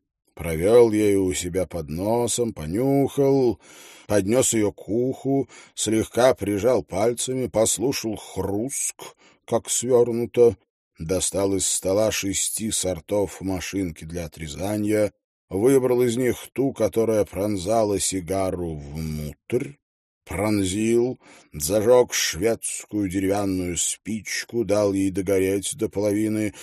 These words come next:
с легким свистом пропустил несколько раз воздух через сигару взад-вперед, продул ее и втянул струйку огня. Струйка синеватого дыма, дрожа, поднялась в воздухе.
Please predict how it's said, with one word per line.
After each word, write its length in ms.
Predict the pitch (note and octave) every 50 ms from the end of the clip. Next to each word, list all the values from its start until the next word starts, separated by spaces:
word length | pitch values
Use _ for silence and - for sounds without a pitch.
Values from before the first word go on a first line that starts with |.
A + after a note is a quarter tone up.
| - - -
с 140 | - - -
легким 500 | A#2+ B2+ B2+ B2 - - B2 C3 C3 A#2+
свистом 760 | - - G2 A2 A#2 A#2+ A#2 A2+ - - - A#2 A#2+ A#2 -
пропустил 600 | A2 A2 F#2+ A#2 B2 A2 - - A#2 A#2+ A#2 A2
несколько 580 | G#2 G#2 A2+ A2 - - A#2 A2+ G2 - G2+ G#2
раз 260 | G#2+ G#2+ G2+ - -
воздух 680 | F2+ D#2+ D2 F2 G2+ G#2+ A2+ A#2 G#2 G2+ A2 A#2 G#2 -
через 360 | - G2 G#2 A2+ A#2 F#2+ -
сигару 580 | - - F2+ G2+ F#2+ G#2 G#2 G#2 G#2+ A2+ A2+ G#2+
взад-вперед, 1040 | G2+ F2 F2+ G2+ G#2 G#2 G2 - - - - G2 G2+ G2 G#2 G#2 A2 A2+ - - -
продул 680 | - D#2+ C#2+ - - C#2+ D2 F2 F#2+ G#2 A2 A2 A2+
ее 380 | A#2 A#2 A#2 A#2+ A#2+ B2 A#2+ - - - - - - -
и 200 | - F2+ G#2+ G#2+
втянул 880 | - - - - - G2 G2 F#2 F#2 G2 A2 A2+ A2+ A2+ A2+ A2+ A2 G2
струйку 960 | - - - - - - D#2+ E2 F#2 F#2 F#2 F#2 F2+ E2 - - F2+ F2 F2
огня. 800 | F2 F2 D#2 D2 D2+ D2 C#2 C#2 D2+ D#2 D#2 D#2+ D#2+ D#2+ D#2+ D#2+ - - - - - - - - - _
Струйка 800 | - - - - - - - C#2+ E2 F#2 F2+ D#2+ D2+ - E2 D#2
синеватого 880 | - - D#2+ D#2+ D#2 D#2 D2+ C#2+ D#2+ E2+ D#2+ - - E2+ E2 D#2+ D#2+
дыма, 600 | C#2+ C#2 D#2 D#2+ F2 F#2 F#2 F2+ E2+ D2+ D2+ D2+ D2
дрожа, 540 | D2 D#2+ D#2+ D2+ C#2+ D2 D#2 F#2 F#2+ E2 D2+
поднялась 580 | D2+ C#2+ C#2+ D#2+ E2 D#2+ E2+ F2+ D#2 - -
в 60 | D2
воздухе. 800 | C#2+ C#2 F2 F#2+ F2+ D#2+ D2+ E2+ E2+ D#2 - F2 F2 D#2+ D2+